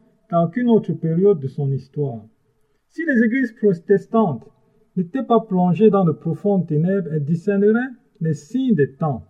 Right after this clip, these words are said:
L'Église romaine poursuit de vastes projets. Elle use de tous les moyens pour élargir le cercle de son influence et accroître sa puissance en prévision d'un combat acharné pour reprendre le sceptre du monde,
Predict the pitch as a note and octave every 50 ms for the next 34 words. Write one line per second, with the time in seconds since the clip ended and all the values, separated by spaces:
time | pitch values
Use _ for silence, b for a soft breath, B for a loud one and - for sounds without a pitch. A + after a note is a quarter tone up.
0 | _ _ _ _ _ _ _ _ _ _ _ _ _ F3 F#3 G3 F#3+ C4+ D#4 D#4
1 | B3 A3+ A3+ A3+ A#3+ B3+ A#3 A3 A3+ - G#3 G#3 F3+ - - C4+ C4+ G#3+ F3+ C#3
2 | C3 D#3 A3+ C4 - - - C4 A3+ - - - D#3 C#3+ C3+ C#3 D3+ C#3+ A2+ -
3 | - _ _ _ _ _ _ _ _ _ _ - D#3 F3 A3 C#4 D4+ D4+ C4 A3
4 | A3 G#3+ - - B3+ A#3 G#3+ F#3+ F#3+ F#3+ G3 G#3+ A3+ A3+ A3 - - A3+ G#3+ F3+
5 | F3 F3 E3+ E3+ E3 C#3 D#3 G#3 G#3+ G#3 E3+ D3+ C#3+ - - G3+ G3+ - G#3 E3+
6 | D3 C#3 - D#3 D3 D3 D3 C#3+ - - D#3+ E3 F3+ F#3 - - D#3+ D#3 D3 D3
7 | D3 - - G#3+ A3+ A3+ A3 A3 - G#3+ - - D3 C#3+ - - C#3 - - F#3+
8 | F#3+ G3 F#3+ F3 - F3 D#3 D#3+ D#3+ D#3 - F#3 F#3 F3+ F3+ E3 G#3+ A#3 A3+ G#3
9 | G3+ G3 F3 - D3+ D3 D#3 F3 F3 D#3 C#3 - - C#3 C3 C3+ D3 D#3+ E3+ F3
10 | E3+ b b b b b b b - F#3+ F#3 D#3+ D#3 C#3+ - - - A#3 G#3+ F3
11 | D3 C3+ - - - G3 G3 F3 - - - B2+ A2+ B2+ C3+ C#3 D3 D3 C3+ A2
12 | G2+ F2+